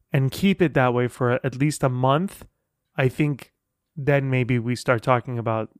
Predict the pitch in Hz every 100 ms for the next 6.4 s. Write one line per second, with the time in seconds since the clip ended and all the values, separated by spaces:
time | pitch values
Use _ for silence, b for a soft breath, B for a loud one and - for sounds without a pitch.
0 | _ 135 113 - - 127 123 117 - 123
1 | 113 110 104 123 143 156 143 113 127 117
2 | 120 131 127 127 123 113 120 113 - 139
3 | 131 131 127 - - 127 127 107 - _
4 | _ _ _ - 165 127 98 b b b
5 | b b b b b b _ 160 160 151
6 | 143 135 131 120